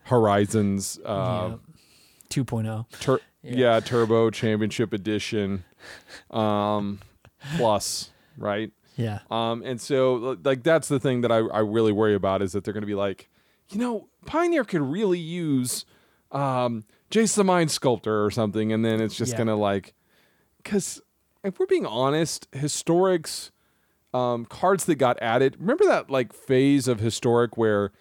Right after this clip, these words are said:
Speaker 1: they were old, adding old paper cards, not inventing new ones from thin air. And so when we got, like, um, Stifle,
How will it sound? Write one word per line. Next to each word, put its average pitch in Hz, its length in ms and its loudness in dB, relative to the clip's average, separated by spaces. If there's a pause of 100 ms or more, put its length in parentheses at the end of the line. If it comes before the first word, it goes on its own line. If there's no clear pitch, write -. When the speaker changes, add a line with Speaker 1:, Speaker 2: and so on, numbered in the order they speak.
(260)
Speaker 1:
they 139 120 2
were 135 160 4
old, 135 220 2 (140)
adding 123 460 0
old 131 540 2 (100)
paper 160 320 -2
cards, 95 560 -6 (180)
not 117 400 -2
inventing 110 400 -2
new 110 120 0
ones 107 140 -2
from 104 100 -14
thin 107 160 -4
air. 104 180 -2
And 101 100 -4
so 110 140 -2
when 107 180 -2
we 110 80 -4
got, 107 240 -2
like, 98 360 -6 (680)
um, 107 460 0 (180)
Stifle, 135 720 -2